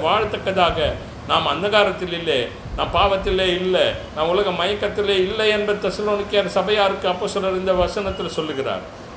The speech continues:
ஐந்தாவது வசனம், "நீங்கள் எல்லாரும் வெளிச்சத்தின் பிள்ளைகளும் பகலின் பிள்ளைகளுமாய் இருக்கிறீர்கள்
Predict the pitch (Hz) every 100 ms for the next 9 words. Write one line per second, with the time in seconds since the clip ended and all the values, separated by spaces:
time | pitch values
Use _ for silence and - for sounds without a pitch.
0 | - 175 196 185 185 196 175 170 185 185
1 | 185 202 196 190 180 202 202 202 185 185
2 | 196 180 160 117 117 - - 165 175 196
3 | 185 185 190 196 196 196 190 185 180 185
4 | 180 160 127